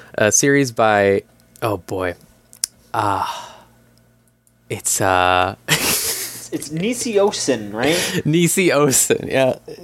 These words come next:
Speaker 1: Is-, e-, uh, let me, Nisio Isin, yes. Uh,
Speaker 2: Nisio Isin.
Speaker 1: who has also made stuff like Katanagatari, uh, and then, like, the million other Monogatari series, which are all, like, fucking Owari Monogatari, you got Zoku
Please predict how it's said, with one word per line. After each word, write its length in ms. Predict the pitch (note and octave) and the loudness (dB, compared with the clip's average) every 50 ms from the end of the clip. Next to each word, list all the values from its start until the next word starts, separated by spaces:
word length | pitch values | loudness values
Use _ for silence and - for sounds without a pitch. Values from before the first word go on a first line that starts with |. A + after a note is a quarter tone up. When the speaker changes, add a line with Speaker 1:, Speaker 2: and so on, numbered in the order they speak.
| E3+ - | -8 -2
Speaker 1:
Is-, 340 | - E3 E3+ E3 - - - - | 0 0 0 0 -2 -4 -4 0
e-, 160 | D3+ D#3 D#3+ | 0 2 2
uh, 440 | - C3+ C3 B2+ A#2 A3+ A3+ A3+ F3+ - - - - - - - - - - - - - - - _ _ - - | 2 2 2 2 2 2 2 0 -2 -4 -10 -18 -20 -20 -18 -20 -20 -20 -20 -20 -20 -20 -20 -20 _ _ -10 -4
let 220 | - D3 C3+ - - | 0 0 0 0 0
me, 480 | C#3 C#3 C3+ C3+ C3 C3 C3 C3 C3 - _ _ _ _ _ _ _ _ _ _ _ _ _ _ _ _ _ _ _ _ _ _ _ _ - | 0 2 4 4 4 2 2 0 -2 -8 _ _ _ _ _ _ _ _ _ _ _ _ _ _ _ _ _ _ _ _ _ _ _ _ -6
Nisio 580 | C3 C#3 D#3 F3 E3+ - - F#3 F3+ F3 F3 D3+ - | -2 -2 0 0 0 0 0 0 0 2 0 0 0
Isin, 420 | D3 D3 B2 - - G2+ F#2+ F#2+ G2+ | 0 -2 -2 -2 -4 -4 -6 -4 -4
yes. 380 | G#2 G2+ G2 - - - - - - | -4 -4 -4 -2 -4 -6 -6 -6 -4
Uh, 280 | - A2+ G#2+ G2+ G2 G2 | -2 0 2 2 2 0
Speaker 2:
Nisio 260 | G2 - - C#3+ C3+ B2 | -2 -4 -6 -4 -4 -4
Isin. 320 | B2+ B2 A#2+ - - - G2 - | -6 -10 -12 -16 -18 -20 -12 -6
Speaker 1:
who 340 | - B2+ B2+ A#2+ A2+ A2+ - - | -2 0 0 2 2 0 0 -2
has 200 | A#2+ B2+ B2 D#3 | -2 -2 0 0
also 280 | E3 F3 E3+ - F3+ | 0 0 0 0 0
made 380 | D#3 D3+ D3+ D3 C#3+ C3+ B2 - | 0 2 2 2 2 0 -2 -4
stuff 260 | - - C3 A#2+ - | -2 0 0 0 2
like 200 | A2+ G2+ G2 - | 0 -2 -2 -4
Katanagatari, 1400 | - - - D#3 D#3+ E3 E3 D#3 D#3+ D#3+ - E3+ D#3+ D#3+ D#3+ D#3+ D#3+ D#3+ D#3 D#3 D#3 D#3 D3+ D3+ D#3 D#3 D3 C3 - | -10 -8 -4 -2 0 0 0 0 -2 -2 -2 0 0 0 2 2 2 2 2 2 2 2 2 0 0 -2 -4 -6 -6
uh, 460 | G2+ G2 F#2+ F#2 F#2 F#2 F2+ F2+ G2 G2+ | -4 -2 0 0 0 0 0 -2 -2 -4
and 120 | F#2+ G2 | -4 -4
then, 220 | G2 F#2+ F#2+ G2 F#2+ | -4 -4 -4 -4 -2
like, 180 | F#2 G2+ G#2 G#2 | -2 -2 -2 -2
the 60 | G#2+ | -4
million 400 | G2+ G#2 A2+ B2 C3+ C#3+ C#3+ C#3 | -4 -2 0 0 0 0 0 0
other 200 | C#3 C#3 C#3 C#3+ | 0 0 0 0
Monogatari 640 | C3+ C#3 C#3 C#3 C#3 C3+ C#3+ - D#3 C#3+ C#3+ C#3+ C3 | 0 0 -2 0 0 -2 -2 0 0 0 0 0 -2
series, 400 | - D3 C#3 C#3 C#3 C#3+ C#3+ C3 | -2 0 0 2 2 2 2 0
which 120 | A2+ G2 G#2 | -2 -2 0
are 100 | G#2+ G#2+ | 0 2
all, 120 | A2 A2 | 2 2
like, 180 | A2 G#2+ G#2 - | 2 2 0 0
fucking 220 | A#2 G#2 G#2+ G2+ | -2 -2 -2 -2
Owari 380 | G2 F#2+ G2+ A#2 B2+ C3 C3 C3 | -2 0 0 0 0 0 0 0
Monogatari, 880 | C3 B2+ B2+ B2+ B2+ B2 B2 - - C#3 B2+ B2+ B2+ B2+ B2+ B2+ B2+ B2+ | 0 0 0 2 0 -2 -4 -2 -2 0 0 2 2 2 2 2 2 2
you 60 | A#2+ | 2
got 160 | G#2+ G2+ F#2+ F#2 | 2 0 0 0
Zoku 240 | G2 G#2 A2+ A#2 | 0 0 0 0